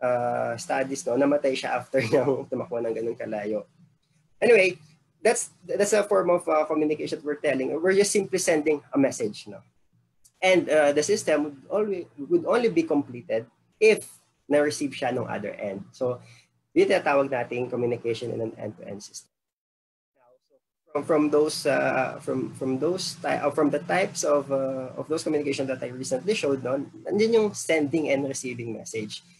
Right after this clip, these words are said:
So, from one end, you can send, and the other end would receive. So, the other way around, then, pwedeng mag-send yung receiver, and, and then, uh, mag-send siya, and then receive naman ng, ng and nakita natin in between those two, uh, parties, meron siyang ginagamit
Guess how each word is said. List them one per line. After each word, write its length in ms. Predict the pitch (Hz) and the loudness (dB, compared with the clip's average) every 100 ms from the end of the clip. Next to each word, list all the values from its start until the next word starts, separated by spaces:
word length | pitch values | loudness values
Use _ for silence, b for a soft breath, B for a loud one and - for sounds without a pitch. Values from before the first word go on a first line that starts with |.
| b | b
So, 160 | - | -16
from 400 | - _ _ 247 | -16 _ _ -2
one 80 | 247 | 0
end, 240 | 147 147 143 | 2 2 0
you 80 | |
can 160 | 151 180 | -2 -2
send, 400 | - 135 139 135 | 0 2 2 2
and 160 | 131 135 | 0 0
the 40 | |
other 260 | 131 135 156 - | 0 -2 -4 -6
end 220 | 123 123 | -6 -6
would 100 | 123 | -4
receive. 540 | 120 113 180 165 120 | -4 0 4 4 2
So, 180 | - 127 | -2 -2
the 140 | 120 127 | 0 0
other 240 | 131 139 | 0 0
way 140 | 147 151 | 0 0
around, 320 | 175 226 165 | 0 -2 -2
then, 100 | 156 | -2
pwedeng 300 | 156 160 208 | -2 -2 -2
mag-send 400 | 202 - 139 139 | -4 -2 -2 -2
yung 100 | 135 | -4
receiver, 460 | 127 139 131 143 - | -6 -6 -4 -4 -4
and, 260 | 127 131 135 b b _ - | -2 -2 -4 b b _ -2
and 220 | 147 147 | 0 2
then, 400 | 127 123 - - _ 135 | 2 0 -2 -10 _ -4
uh, 320 | 120 120 117 143 | -2 -2 0 0
mag-send 400 | 143 - 165 160 | 0 0 0 2
siya, 80 | |
and 100 | 131 | 2
then 140 | 135 131 | 2 0
receive 320 | 127 135 117 | -2 -4 -4
naman 240 | 120 113 | -2 -2
ng, 160 | 117 107 110 | -2 -4 -6
ng 140 | 110 110 - _ _ _ _ _ _ _ _ _ 151 | -10 -10 -18 _ _ _ _ _ _ _ _ _ 2
and 160 | 147 | 4
nakita 320 | 151 165 170 | 2 0 0
natin 400 | 160 160 156 156 | 2 2 2 2
in 160 | 156 151 | 4 2
between 480 | 151 - 113 160 147 | -2 -4 0 2 2
those 320 | 139 139 - | 0 -2 -6
two, 400 | - 160 165 170 - - | -2 0 0 -4 -10 -8
uh, 160 | 127 | -4
parties, 640 | - 208 226 151 160 - - | 2 4 4 -2 -4 -6 -2
meron 320 | 160 170 175 | 0 0 -2
siyang 240 | 156 143 | -2 -4
ginagamit 480 | 135 131 123 123 | -4 -6 -6 -8